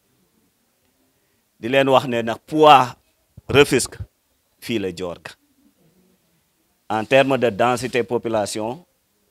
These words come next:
mais en termes d'indicateur sanitaire.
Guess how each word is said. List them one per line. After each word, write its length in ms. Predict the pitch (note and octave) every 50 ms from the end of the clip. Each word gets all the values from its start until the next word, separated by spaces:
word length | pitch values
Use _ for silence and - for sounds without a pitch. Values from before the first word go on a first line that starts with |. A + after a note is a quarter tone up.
| _ _ -
mais 200 | G#2 A#2 A#2+ A2+ -
en 140 | A2+ A2+ G#2+
termes 360 | - - B2 B2+ A#2 A#2+ A#2+ A2
d'indicateur 720 | F#2+ F2+ A#2+ C3 C3+ C#3 C#3+ - C3 A#2 A2 - A2 G#2
sanitaire. 560 | - - G#2 F2+ F#2 F#2 E2+ - F2+ E2+ D#2